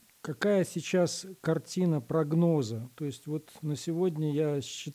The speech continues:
читал разные сценарии прогнозов, которые делали разные, э, аналитические институты, и у них очень разные прогнозы. Кто-то говорит о том, что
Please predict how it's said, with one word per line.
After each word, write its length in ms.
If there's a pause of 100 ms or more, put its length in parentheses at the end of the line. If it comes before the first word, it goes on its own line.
читал 400
разные 580
сценарии 880 (960)
прогнозов, 600
которые 400
делали 340
разные, 640 (920)
э, 360 (100)
аналитические 680
институты, 840 (1500)
и 480
у 100
них 300
очень 280
разные 560
прогнозы. 880 (920)
Кто-то 320
говорит 440
о 80
том, 240
что 460